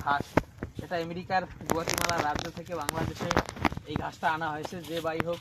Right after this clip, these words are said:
বাংলাদেশে এনেছেন। তবে তারপর থেকে সারা বাংলাদেশেই এখন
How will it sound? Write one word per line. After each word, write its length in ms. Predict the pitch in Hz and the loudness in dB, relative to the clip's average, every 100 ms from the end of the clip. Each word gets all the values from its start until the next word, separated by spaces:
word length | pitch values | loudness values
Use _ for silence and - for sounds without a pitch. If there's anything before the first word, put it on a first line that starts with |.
| 147 | -2
বাংলাদেশে 480 | 147 160 160 160 165 | -2 -2 -4 -6 -6
এনেছেন। 360 | 151 - 180 208 - - - - - - | -6 -6 -8 -8 -14 -18 -18 -18 -16 -6
তবে 160 | 165 | -6
তারপর 640 | 165 160 165 - - 165 170 - | 0 0 0 -8 -8 -2 -2 -2
থেকে 240 | 170 180 | -6 -6
সারা 240 | 170 160 | -2 0
বাংলাদেশেই 560 | 156 147 165 170 - 175 | 0 0 -2 -2 -6 -4
এখন 220 | 160 165 | -2 -4